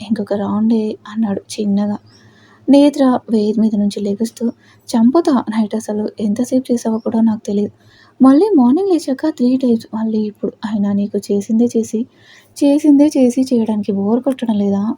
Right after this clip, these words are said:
అని అడిగింది డౌట్గా. వేద్, "ట్వంటీ ఫోర్ అవర్స్, త్రీ సిక్స్టీ ఫైవ్ డేస్ కూడా అదే పనిలో ఉండమని చెప్పినా కూడా నేను ఉంటా. నువ్వు నన్ను భరించాలి. రోజు రాత్రులు పగలు నాకు నువ్వు కావాలి.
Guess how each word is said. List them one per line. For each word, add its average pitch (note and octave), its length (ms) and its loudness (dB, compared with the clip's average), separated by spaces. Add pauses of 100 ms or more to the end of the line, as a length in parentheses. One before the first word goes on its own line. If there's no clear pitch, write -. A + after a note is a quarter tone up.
(120)
అని A3 200 -2
అడిగింది G3 340 -4 (120)
డౌట్గా. G3+ 500 -4 (640)
వేద్, G#3 400 0 (440)
"ట్వంటీ C4 280 6
ఫోర్ C#4+ 220 2
అవర్స్, A3 300 -2
త్రీ A#3 200 0
సిక్స్టీ B3 300 -6
ఫైవ్ A3 160 -2
డేస్ A3 260 0
కూడా A3 280 -4 (100)
అదే G#3 260 -4
పనిలో G3+ 360 -4
ఉండమని G3+ 420 0
చెప్పినా G3+ 300 -8
కూడా G#3 400 -6 (120)
నేను G#3+ 220 2
ఉంటా. G3 220 -4 (600)
నువ్వు G4+ 120 2
నన్ను E4 160 4
భరించాలి. A#3 600 2 (580)
రోజు D#4 360 4 (240)
రాత్రులు A3 420 -6
పగలు A3+ 460 -2 (120)
నాకు G#3 280 -2
నువ్వు G3+ 180 -2
కావాలి. G#3 500 -2